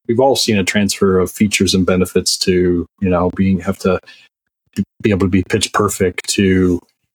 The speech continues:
you know, truly understanding the buyer and, and that helping them buy? Like, what has been the, in your book, you outline,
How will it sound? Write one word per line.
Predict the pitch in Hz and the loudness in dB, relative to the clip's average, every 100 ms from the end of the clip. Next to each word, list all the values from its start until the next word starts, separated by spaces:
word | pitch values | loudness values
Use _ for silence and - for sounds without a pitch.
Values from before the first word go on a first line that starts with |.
| _ _ _ | _ _ _
you | - - | -18 -10
know, | - - _ - | -10 -10 _ -6
truly | 165 143 | 0 0
understanding | 107 107 104 - 101 104 117 113 _ _ _ _ _ | 2 0 0 -2 0 0 0 -4 _ _ _ _ _
the | - | -4
buyer | 104 110 123 120 | 0 2 2 2
and, | 101 104 | 2 0
and | 110 | 0
that | 98 85 | 2 0
helping | - 113 113 113 101 | 0 -2 0 0 2
them | 101 92 | 2 0
buy? | 85 85 95 117 | -2 -2 -2 -2
Like, | 110 101 - | -2 -2 0
what | 147 | 2
has | 156 | 2
been | 113 139 131 | 2 0 2
the, | 120 104 _ - _ - | 0 -4 _ -20 _ -2
in | 190 | 2
your | 165 143 | 2 2
book, | 165 170 | 0 0
you | 139 135 | -2 0
outline, | 127 143 120 113 98 | 0 0 0 0 -4